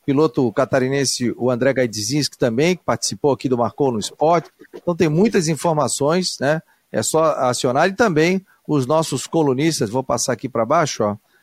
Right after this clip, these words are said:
tem aqui, ó, o Alano, também tá por aqui, o Bertoncini, a Camila Pazin, o doutor Funchal, o André Zagarretti,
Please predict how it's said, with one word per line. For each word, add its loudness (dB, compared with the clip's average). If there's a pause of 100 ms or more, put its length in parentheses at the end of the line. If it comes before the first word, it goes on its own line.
(280)
tem -2
aqui, 0
ó, 4
o 2
Alano, 4
também 0
tá -4
por -2
aqui, 0
o 2
Bertoncini, -2
a 0
Camila 0
Pazin, -2
o -4
doutor 0
Funchal, -2
o 2
André 0
Zagarretti, 0